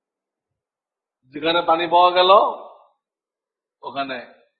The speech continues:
সীমা লাগাই দিল, থাকলো যতদিন থাকা যায়।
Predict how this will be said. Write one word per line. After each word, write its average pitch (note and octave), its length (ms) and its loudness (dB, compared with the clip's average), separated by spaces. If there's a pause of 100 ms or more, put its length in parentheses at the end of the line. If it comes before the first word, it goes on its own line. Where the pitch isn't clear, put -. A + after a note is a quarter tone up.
(280)
সীমা C#3+ 260 -6
লাগাই A#2 240 -6
দিল, G2+ 220 -20 (1400)
থাকলো D3+ 400 -10
যতদিন C#3+ 300 -14
থাকা C3 200 -10
যায়। A#2 200 -16